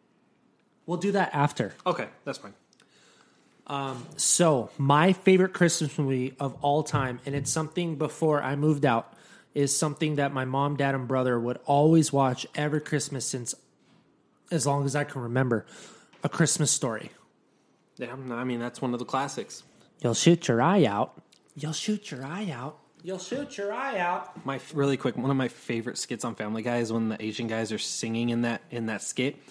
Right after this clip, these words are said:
Speaker 2: and Peter turns around and goes, "Yes, your holiday classic is e-, extremely racist."
Speaker 1: <laughs>
Speaker 2: And then the Asian guy in the back goes, "And from not that long ago." <laughs> Kills me every time.
Speaker 1: And Zooey Deschanel.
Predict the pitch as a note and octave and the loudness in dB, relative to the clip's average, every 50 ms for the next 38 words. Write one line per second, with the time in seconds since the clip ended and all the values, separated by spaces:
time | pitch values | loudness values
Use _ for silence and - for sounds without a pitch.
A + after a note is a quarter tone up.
0 | - - - - - - B2 A#2 G#2+ - - C3+ B2+ B2+ A#2+ - - C3 B2 A2+ | -20 -20 -20 -20 -8 -6 -4 -4 -4 -2 -2 0 2 2 0 0 0 0 2 2
1 | A#2+ A#2+ B2 A#2 A#2 A2+ - - - - - - - D3+ C#3+ G3 G#3 G#3 - - | 4 4 4 4 4 2 2 -2 -12 -20 -20 -12 -8 2 4 4 4 4 2 0
2 | - D3+ C3 B2+ A#2+ - - G3 G3+ G3 F#3 F3+ F3 F3 F3 E3 - - C#3 - | 2 4 4 4 4 2 4 6 8 8 8 8 8 8 6 6 4 -2 -4 -2
3 | D3 D3 D3 C3+ - - D3 C#3 - - C3+ C3 B2 A2+ B2+ B2+ - - - - | 0 0 0 0 4 4 4 4 6 6 6 6 8 6 4 2 2 -2 -6 -2
4 | C#3+ B2 - - - - - - B2+ B2 B2 B2+ C3 B2+ B2+ B2 A#2+ A2+ G2+ G2 | -2 0 0 0 -2 -2 0 0 2 4 4 6 6 6 6 6 6 6 4 2
5 | F#2 - - A2+ G#2 - A3+ F3 - - - - - - D#3+ D#3+ E3+ D#3+ E3 D#3 | 0 0 0 -2 0 0 0 -2 -2 -6 -12 -12 2 4 6 8 8 8 8 6
6 | C3 A#2+ C#3+ D3+ C#3+ C#3+ C#3 B2 B2 B2 B2+ B2 A#2 G#2+ B2 A#2+ - - A#2+ G#2+ | 6 6 6 6 8 6 6 6 6 6 6 4 4 4 2 2 4 2 2 2
7 | - - - - A2+ A2 A2 G#2+ G2+ - A#2+ A2 A2 A#2+ E3 G3+ G#3+ - F3+ F3+ | 2 -4 -10 -8 -4 -2 0 0 0 0 0 0 2 2 0 0 2 2 2 2
8 | G3 F3 D#3 F#3 G3+ F3 C#3 - - F3 G#3+ A3 F3 - C3 - G3 - - D#4 | 2 2 4 4 6 6 4 4 4 6 8 8 8 8 8 6 4 4 4 2
9 | - - D4+ - D#4+ D4 - D4+ D4+ - D4 - - - - D#3+ D3 C3 - - | 4 4 0 0 0 2 2 2 2 2 -2 -2 -2 -4 -2 -2 -2 -2 -4 -8
10 | A2 A2 A#2+ B2 B2 - A#2 G2+ F#2 - _ - - C3 B2+ B2 B2 A#2 B2+ B2 | -12 -12 -12 -12 -12 -12 -14 -16 -16 -18 _ -8 -6 -4 -4 -2 -2 0 2 2
11 | B2 C3 B2+ C#3+ C#3 C3+ - - E3+ C#3 A2+ G2 G#2+ C#3 | 2 4 2 2 0 0 0 0 0 0 0 -4 -6 -10